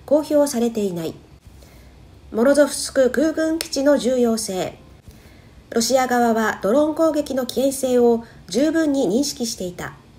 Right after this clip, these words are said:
一部の空軍基地では、おとりとなるようコンクリート上に航空機の絵を描いていたほどだ。モロゾフスク空軍基地。モロゾフスク空軍基地は、ウクライナから六百キロ弱しか離れておらず、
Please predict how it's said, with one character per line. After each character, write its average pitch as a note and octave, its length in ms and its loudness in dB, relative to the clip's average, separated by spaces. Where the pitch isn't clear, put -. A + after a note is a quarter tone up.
一 A#3+ 220 0
部 A#3+ 100 4
の A3+ 140 4
空 B3+ 160 2
軍 D4+ 180 0
基 D4 80 -6
地 B3 140 -4
で C4 100 2
は、 G#3+ 320 0
お G3+ 40 -6
と D#4 100 2
り D#4+ 140 2
と D4+ 100 2
な D4 140 0
る C#4 160 2
よ C4 400 0
う - 20 -20
コ C4 140 2
ン B3 60 0
ク C4 120 -2
リ B3+ 100 -2
ー - 40 -6
ト B3 100 2
上 A#3 240 2
に A3+ 140 2
航 D4 220 2
空 D#4+ 240 -2
機 C#4+ 120 -2
の C4 160 -2
絵 D#4 100 4
を B3+ 120 0
描 D4+ 180 -2
い D4 60 0
て C#4 120 -2
い B3 100 -4
た C#4 200 -4
ほ F3+ 140 -10
ど F3+ 100 -6
だ。 - 200 -10
モ A#3+ 100 0
ロ C4 80 4
ゾ C4 140 0
フ A#3+ 100 -4
ス - 140 -8
ク A3 140 2
空 C#4+ 200 0
軍 C4+ 200 -2
基 - 80 -12
地。 - 280 -8
モ B3 80 0
ロ C4 80 2
ゾ C4 120 2
フ A3+ 80 -4
ス - 140 -8
ク A#3 160 2
空 C#4+ 220 0
軍 D4 140 0
基 C#4+ 100 -8
地 A3+ 160 -4
は、 - 260 -4
ウ A3 80 -2
ク B3 100 0
ラ C4 140 4
イ A#3+ 60 4
ナ A#3 100 2
か A3 120 -6
ら G#3+ 240 0
六 F3+ 200 -4
百 D#4 180 -2
キ D#4 80 -4
ロ D4+ 140 4
弱 D4+ 260 -2
し - 120 -4
か C#4+ 160 -2
離 A3 200 -4
れ C4+ 100 -2
て G#3 120 -4
お G3+ 80 -2
ら F3 100 -6
ず、 - 240 -8